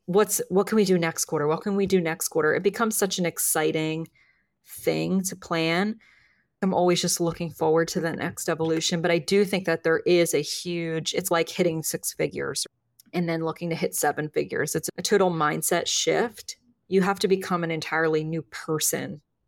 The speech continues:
to adopt, right, that money or to adopt that lifestyle or whatever it is. Workplay helps do that, take you from that reactive business owner to that proactive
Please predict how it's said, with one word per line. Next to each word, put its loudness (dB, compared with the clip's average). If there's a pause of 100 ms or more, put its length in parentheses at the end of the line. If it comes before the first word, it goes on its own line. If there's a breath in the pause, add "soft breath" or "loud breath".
(160)
to -4
adopt, -2 (340)
right, 0
that 0
money 4
or 4
to 0
adopt 2
that 0
lifestyle 0
or 2
whatever 2
it 2
is. 0 (720 soft breath)
Workplay 2
helps -2
do -4
that, 0 (360)
take 0
you -4
from -4
that -4
reactive 0
business -4
owner -2
to -4
that -4
proactive -2